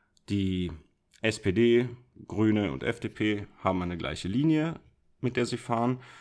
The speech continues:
Darf man auf jeden Fall gespannt sein, wie sich das weiterentwickeln wird. Lang ist nicht mehr. Ich glaub, es sind jetzt noch einunddreißig Tage, beziehungsweise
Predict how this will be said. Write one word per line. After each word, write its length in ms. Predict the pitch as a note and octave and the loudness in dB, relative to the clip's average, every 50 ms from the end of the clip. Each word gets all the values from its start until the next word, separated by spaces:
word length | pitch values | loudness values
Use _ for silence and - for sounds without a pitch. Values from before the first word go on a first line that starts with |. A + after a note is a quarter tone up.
| - - - _ _ - | -20 -20 -20 _ _ -6
Darf 200 | - G2 G#2 C3 | -4 -4 -2 -2
man 100 | B2 A#2 | -4 -4
auf 120 | A2 - | -4 -2
jeden 140 | A2 A2+ A#2 | -2 -2 -2
Fall 160 | A#2 - G#2 | -2 -6 -8
gespannt 420 | F2+ D#2+ - - - - - G#2+ - | -8 -8 -10 -8 -6 -6 -4 -4 -4
sein, 380 | B2+ A#2 - D3+ D#3 C#3+ B2+ - _ _ _ _ _ _ _ _ - | -4 -4 -2 -2 -4 -6 -8 -14 _ _ _ _ _ _ _ _ -10
wie 140 | F#2+ G2 G2 | -8 -8 -6
sich 160 | G2+ G2 - | -8 -6 -4
das 240 | G2 G2+ - - F#2 | -4 -4 -2 -2 -2
weiterentwickeln 720 | G2 G#2+ A#2+ C3+ B2+ G#2+ F2+ - - - E2 E2+ - - | 0 0 0 -2 -4 -6 -6 -8 -8 -8 -6 -6 -4 -4
wird. 160 | F2 F2+ F2 | -4 -2 0
Lang 180 | F2+ G#2+ C3+ | 0 2 2
ist 200 | D3 - C3 - | 2 0 -2 -2
nicht 200 | D3+ B2 - - | -4 -4 -2 -2
mehr. 80 | F#2 E2+ | -4 -4
Ich 120 | D#2+ - | -4 -4
glaub, 200 | - F#2+ A2 A2+ | -4 -4 -4 -4
es 80 | - - | -4 -4
sind 200 | - B2 B2 - | -4 -2 0 2
jetzt 300 | A2+ A#2 B2 - - - | 2 2 0 0 -4 -4
noch 320 | A2 A2 A#2 - - - - - - - - - - _ _ _ _ _ _ _ _ _ _ - | -2 0 0 -2 -4 -8 -18 -20 -20 -20 -20 -20 -20 _ _ _ _ _ _ _ _ _ _ -2
einunddreißig 540 | G#2+ A#2 C3+ B2+ A#2 A2 A#2+ - A#2 G#2+ | 0 2 2 4 2 2 0 -2 -6 -6
Tage, 420 | - A#2+ A#2 A#2+ C3 D#3 D#3+ E3 D#3+ | -2 0 2 2 2 2 2 2 2
beziehungsweise 920 | C#3 - - - C3+ B2+ B2 B2 - A2 A2+ A#2 A2+ A#2+ A#2 A#2 G2+ | 2 0 -2 0 2 2 2 2 4 4 4 4 4 2 0 0 -2